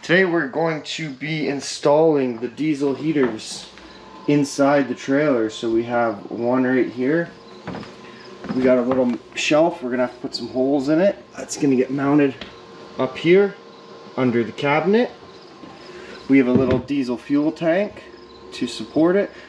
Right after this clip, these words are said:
We're gonna get power from the heater from our previous video when we installed the battery box and the inverter for the lights. We have an exhaust port that's gonna go up here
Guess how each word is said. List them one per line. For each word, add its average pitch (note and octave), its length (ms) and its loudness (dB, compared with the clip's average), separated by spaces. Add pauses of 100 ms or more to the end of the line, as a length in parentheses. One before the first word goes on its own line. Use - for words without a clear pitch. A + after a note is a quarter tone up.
(100)
We're A#2 80 -6
gonna A#2 140 2
get G#2+ 140 -2
power C#3 340 2
from C3+ 260 -2
the B2+ 80 2
heater F3 540 2 (440)
from D3 200 4
our B2 140 2
previous D#3+ 520 2
video E3+ 400 4
when A#2+ 160 0
we A#2+ 60 2
installed A#2 420 0
the A2 60 -6
battery B2+ 380 2
box B2+ 440 0 (680)
and B2 180 4
the A#2 100 2
inverter D#3+ 500 4
for C#3 100 -2
the B2 100 2
lights. F3 680 -2 (1500)
We C3+ 180 4
have B2+ 560 0 (560)
an G3+ 100 4
exhaust E3+ 540 0
port G#3 340 0 (1160)
that's - 140 -12
gonna C#3+ 180 4
go C#3 100 6
up D3 240 -4
here F3 320 2